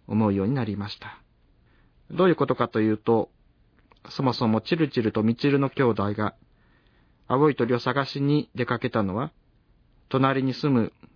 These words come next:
病気の女の子を癒すためでした。旅から帰ってみて、自宅で飼っていた鳥が青い鳥だったことに気づいた二人は、早速その鳥を女の子にあげます。しかし彼女に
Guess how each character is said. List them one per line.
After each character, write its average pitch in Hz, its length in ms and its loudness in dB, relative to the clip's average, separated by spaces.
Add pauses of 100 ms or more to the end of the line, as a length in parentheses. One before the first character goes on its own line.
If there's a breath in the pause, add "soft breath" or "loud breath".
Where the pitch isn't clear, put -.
病 143 180 2
気 151 120 -6
の 151 140 4
女 175 200 2
の 151 120 0
子 - 100 -4
を 113 80 4
癒 127 180 0
す - 80 -14
た 110 100 -4
め 107 100 0
で 104 120 -8
し - 100 -16
た。 - 80 -18 (1120)
旅 139 220 0
か 131 100 -2
ら 117 100 -2
帰 139 200 -2
っ - 20 -4
て 107 180 -4
み 107 120 0
て、 - 280 -2 (720)
自 113 100 -10
宅 107 240 -2
で 113 60 0
飼 139 140 -2
っ 131 80 -6
て 107 120 0
い 98 60 -2
た 107 200 -2
鳥 120 220 -2
が 139 220 -2 (380)
青 123 240 0
い 123 60 0
鳥 110 200 0
だ 127 120 0
っ 127 60 -4
た 110 100 -6
こ - 120 -4
と 165 120 0
に 143 100 0
気 127 120 -4
づ 131 120 0
い 123 60 0
た 101 120 -6
二 101 200 -6
人 95 140 -4
は、 110 140 -2 (920 soft breath)
早 135 160 -2
速 - 240 -4
そ 180 120 2
の 175 100 4
鳥 151 260 0
を 151 240 2 (400)
女 131 240 2
の 117 120 2
子 156 120 0
に 139 140 0
あ 107 60 -2
げ 107 100 -4
ま 101 160 -6
す。 - 180 -20 (920)
し - 100 -8
か 147 100 0
し - 80 -10
彼 185 240 2
女 139 140 0
に 127 240 0